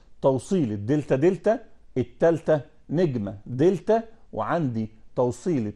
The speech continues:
دلتا نجمة. تمام؟ خد بالك هي بتتعكس، مرة نجمة دلتا ومرة دلتا نجمة. الطريقة الخامسة طريق-، آه، توصيلة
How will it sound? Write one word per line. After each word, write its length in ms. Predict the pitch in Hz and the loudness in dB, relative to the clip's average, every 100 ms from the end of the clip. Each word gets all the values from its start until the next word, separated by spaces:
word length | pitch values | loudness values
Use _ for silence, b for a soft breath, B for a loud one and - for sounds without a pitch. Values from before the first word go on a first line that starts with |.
| - | -8
دلتا 500 | 120 156 135 - 104 117 | -2 0 0 -4 -6 -2
نجمة. 480 | 135 175 190 240 - - - | 0 0 0 -2 -4 -16 -10
تمام؟ 280 | 127 120 196 | -2 2 0
خد 220 | - 135 | 0 0
بالك 260 | 131 151 147 | 2 2 2
هي 120 | 123 | -2
بتتعكس، 600 | - 160 170 208 120 - | -2 -4 -2 -2 -4 -8
مرة 300 | 127 139 131 | -4 -2 0
نجمة 280 | 131 135 127 | -2 -2 -2
دلتا 420 | 123 202 - 196 | -2 -4 0 0
ومرة 600 | 175 135 139 165 151 156 156 - | 2 -2 0 0 0 0 -2 -14
دلتا 460 | - 156 151 160 156 | -4 -2 0 0 2
نجمة. 380 | 156 131 110 - b b 143 | 2 0 -2 -6 b b -4
الطريقة 500 | 139 - 151 208 143 | -2 0 2 4 2
الخامسة 580 | 127 165 160 135 143 135 b b - | 0 0 -2 0 -2 -2 b b 0
طريق-، 600 | 143 165 160 - - - | 2 2 0 -4 -6 4
آه، 200 | 120 113 | 6 6
توصيلة 600 | - 131 123 185 175 160 | 4 2 2 0 0 0